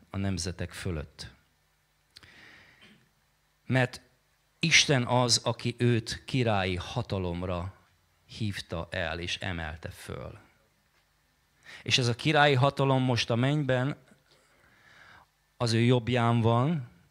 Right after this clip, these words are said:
és egyszer pedig itt a földön is, amit a zsidók várnak, és vártak az első eljövetelekor már,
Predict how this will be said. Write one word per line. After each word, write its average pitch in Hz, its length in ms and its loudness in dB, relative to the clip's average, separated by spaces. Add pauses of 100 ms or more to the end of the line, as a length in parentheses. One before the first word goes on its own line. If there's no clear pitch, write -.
(340)
és - 140 -2
egyszer 120 340 0
pedig 110 320 -6
itt 139 320 -4
a 110 80 -4
földön 135 500 0
is, 113 260 0
amit 110 280 -6
a 107 40 -2
zsidók 107 440 -2
várnak, 107 540 0
és 104 160 -6
vártak 113 580 -2
az 107 140 -8
első 110 380 0
eljövetelekor 92 840 -4
már, 101 500 -4